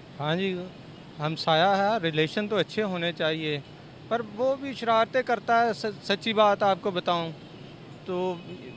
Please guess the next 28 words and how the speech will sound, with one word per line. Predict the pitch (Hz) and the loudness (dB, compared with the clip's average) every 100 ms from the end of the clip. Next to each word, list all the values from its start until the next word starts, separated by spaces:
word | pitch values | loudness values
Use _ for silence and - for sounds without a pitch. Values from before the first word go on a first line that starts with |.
| - 104 147 | -16 -12 -6
हालात, | 160 175 190 208 220 | 0 4 6 6 4
उसकी | 226 214 220 - 277 | -2 -2 -4 -2 -4
भी | 269 | -2
जिम्मेदारी | 233 226 208 196 196 | -2 0 2 2 2
भी | 196 | 0
है, | 202 190 180 185 180 | 0 2 2 0 -2
भी | 180 | -4
हम, | 185 190 180 156 175 | -2 -2 -4 -2 -2
हमारा | 175 165 156 165 170 185 202 | -2 -2 -4 -2 2 4 4
हमसाया, | 185 170 - 165 185 | 2 -2 0 4 4
हमारा | 185 175 185 208 | 2 2 4 2
ख्याल | - 170 170 | 2 2 0
करना, | 165 165 165 | -2 -6 -6
उन, | 160 160 - - - - - 160 | -6 -8 -12 -18 -20 -20 -8 -4
हमारा | 185 196 220 254 | 0 4 6 4
भी | 254 | 2
फ़र्ज़ | 196 196 196 | -2 -2 -2
बनता | 190 180 185 | -4 -2 0
है | 180 | 0
कि | 185 | -2
उनका | 180 180 | -4 -6
ख्याल | 165 151 151 | -2 -2 -2
करना | 160 143 143 | -4 -6 -6
चाहिए। | 139 147 139 - - - - - - - | -8 -8 -8 -12 -20 -18 -20 -18 -18 -8
तो | 185 196 196 120 | -2 -2 -2 -6
यही | 170 190 226 262 | -4 2 2 4
है | 202 | 4
हालात | 143 151 156 160 165 170 | 4 2 2 0 0 -6